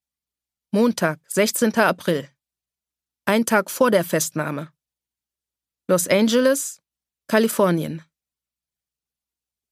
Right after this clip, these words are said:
Ich schloss die Augen. Ganz ruhig. Einatmen. Drei, zwei,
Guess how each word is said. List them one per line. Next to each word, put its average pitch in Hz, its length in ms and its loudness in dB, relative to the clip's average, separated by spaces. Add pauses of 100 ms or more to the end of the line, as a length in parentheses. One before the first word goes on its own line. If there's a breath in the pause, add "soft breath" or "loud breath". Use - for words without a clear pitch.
(180)
Ich 170 100 -6
schloss 170 260 -2
die 185 160 -4
Augen. 160 400 -2 (880)
Ganz 175 380 -6
ruhig. 180 480 -8 (880)
Einatmen. 175 1400 -4 (880)
Drei, 185 600 -6 (920)
zwei, 190 840 -6